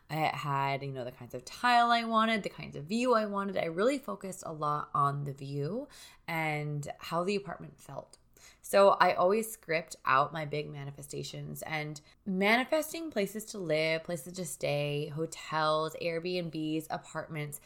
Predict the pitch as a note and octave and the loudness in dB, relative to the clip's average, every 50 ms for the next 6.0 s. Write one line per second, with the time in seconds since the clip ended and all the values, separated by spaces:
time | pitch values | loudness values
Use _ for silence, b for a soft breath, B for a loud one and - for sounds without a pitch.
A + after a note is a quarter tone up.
0 | B B B B - G3+ G3 - F3+ G3 G#3 G#3 G3 G#3 G#3+ B3 C4+ - - F#3+ | B B B B -2 0 2 4 6 6 6 6 4 4 2 0 0 -2 -4 -4
1 | F#3 F3+ F3 E3+ D#3+ D#3 C#3+ C#3+ C#3 C#3+ - - - - - - _ _ - F#3 | -4 -4 -4 -4 -4 -2 0 0 0 0 -2 -4 -4 -4 -4 -10 _ _ -2 -2
2 | F3 D#3+ D3 - - F3+ E3+ E3 - D#3 D#3+ D3 D3 C#3+ - - - - D#3+ E3 | -2 -2 -2 0 2 4 4 2 0 -6 -8 -6 -6 -6 -4 -4 -4 -6 -6 -6
3 | E3 E3 D3 D3 D3+ D#3 D3+ D3+ C#3+ C#3 - F#3 E3+ D3+ D3+ D3 F#2+ F2+ D2+ C2+ | -4 -6 -6 -4 -2 0 2 2 2 2 2 4 8 10 10 10 10 10 4 0
4 | - B B B B B B B - G#3+ G#3+ - - _ - G3+ G#3+ A3 A3+ A#3 | -4 B B B B B B B 2 2 2 2 0 _ 6 10 10 12 12 10
5 | A3+ A3+ A3+ A#3 B3 A3+ - - C4 B3 A3 - F3+ D#3 D#3+ D#3+ - F3 F3+ F#3+ | 10 8 6 6 6 4 2 2 2 2 2 2 2 0 0 0 -2 -2 -2 -2